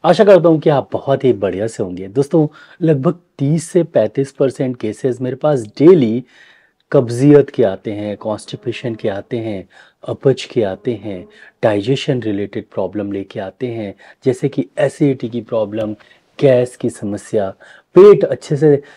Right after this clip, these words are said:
साफ ना होना, मतलब स्टमक प्रॉब्लम, डाइजेशन प्रॉब्लम लेके आते हैं। दोस्तों, आज मैं आपको टॉप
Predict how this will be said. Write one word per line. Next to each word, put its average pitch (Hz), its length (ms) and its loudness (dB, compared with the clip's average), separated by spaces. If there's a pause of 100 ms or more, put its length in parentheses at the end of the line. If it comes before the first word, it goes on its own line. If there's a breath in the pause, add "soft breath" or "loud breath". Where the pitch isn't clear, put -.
(120 soft breath)
साफ 131 600 2
ना 127 100 0
होना, 113 520 -2 (200)
मतलब 180 300 4 (340 loud breath)
स्टमक 180 540 2
प्रॉब्लम, 135 460 4 (340 soft breath)
डाइजेशन 151 680 2
प्रॉब्लम 117 500 2 (300 soft breath)
लेके 123 420 4
आते 92 320 -4
हैं। 95 280 -10 (260 soft breath)
दोस्तों, 202 300 6 (220 soft breath)
आज 131 320 2
मैं 175 80 -2
आपको 151 500 -2 (360 soft breath)
टॉप 160 280 2